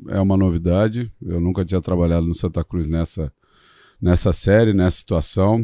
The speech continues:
né? E você já chega sabendo que isso é um complicador, né? É uma situação que incomoda, incomoda a torcida, incomoda aos profissionais que estão ali,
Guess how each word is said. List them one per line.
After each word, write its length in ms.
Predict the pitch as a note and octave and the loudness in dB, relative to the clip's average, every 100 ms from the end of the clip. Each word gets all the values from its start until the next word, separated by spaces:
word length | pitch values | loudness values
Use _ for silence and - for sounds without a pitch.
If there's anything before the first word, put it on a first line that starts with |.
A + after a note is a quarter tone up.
| - | -4
né? 760 | - D#2+ D#2 D#2+ D#2+ E2 D#2+ E2 | -8 -4 -2 -2 -2 -2 -2 -2
E 60 | |
você 320 | E2 F2+ - F#2 | 0 -2 -2 -2
já 160 | G2 | -2
chega 360 | F#2 - G2+ G#2 | -4 -6 -6 -4
sabendo 520 | - G#2 F#2 G2+ G#2 | -6 -6 -4 -4 -6
que 160 | - G#2+ | -6 -4
isso 540 | G2 G2 - A#2 A#2 _ _ _ | -2 -4 -6 -10 -12 _ _ _
é 100 | G#2 | -2
um 80 | A2+ | -2
complicador, 760 | A#2 C3 D3 D3 G#3 D#3 B2 E2+ | 0 -2 -4 -4 -6 -2 -2 -4
né? 180 | E2 D#2 - | -8 -10 -12
É 80 | E2+ | -6
uma 160 | F2+ | -6
situação 480 | E2+ - G2+ - G#2 | -4 -4 -4 -4 -6
que 100 | - | -4
incomoda, 840 | A#2 - B2+ A2+ G#2 A#2 C3 C#3 C#3+ _ _ - _ - | -6 0 0 2 2 2 2 -4 -6 _ _ -20 _ -8
incomoda 680 | G2 A2+ G#2 G#2 G#2+ G#2 G#2+ G#2 G2 F#2+ F2 F2 F#2 F#2 F#2 F2+ | -4 2 2 4 4 4 4 4 4 4 2 0 0 0 0 0
a 40 | |
torcida, 680 | E2 F2+ - A2 B2+ B2+ B2+ | 0 -2 0 2 2 4 4
incomoda 840 | G#2 G#2+ F#2 F#2+ F#2 F#2 F#2 F2+ - - | 4 2 2 0 0 0 0 -2 -6 -2
aos 200 | G2 - | 0 0
profissionais 600 | G2 - G2 F2 F#2+ F#2 | -4 -6 -8 -4 -4 -6
que 40 | |
estão 200 | - F2+ | -4 -4
ali, 360 | F2 E2+ A2 | -2 -2 -2